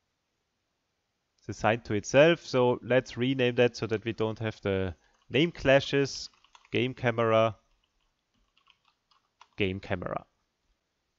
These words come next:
Okay, so this is our pool to create these instances. So we are almost done now for the system. So the only thing that we need now in our system itself is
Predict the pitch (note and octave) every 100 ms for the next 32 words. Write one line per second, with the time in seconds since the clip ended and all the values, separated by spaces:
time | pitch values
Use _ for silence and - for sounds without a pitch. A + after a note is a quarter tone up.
0 | _ _ _ A2+ - G3 G2 A#2 A2+ E3
1 | C3+ G#2+ G2+ G2 - D3+ E3+ D#3+ - A#2
2 | B2+ - F#2+ - D#3+ - G3+ G#3+ B3+ B3
3 | D3+ B2+ C3 A2 G#2+ A#2+ D3 B2 A2 -
4 | - G#2+ C3 E3 A#2 B2+ G#2+ F#2 F#2 -
5 | A3 - C3 G#3+ A3 _ _ _ _ _
6 | _ _ _ _ _ _ _ _ _ _
7 | _ _ _ _ _ _ _ _ _ _
8 | - A#2 G2+ - E3 G3 C#3+ E3 D#3+ C3
9 | - A2+ B2 D#3+ - C3 C3 A#2 A2 G#2+
10 | G#2 - D#3 - A2 G2 - A2+ D#3 F#3+
11 | - A#2+ C3 - - - -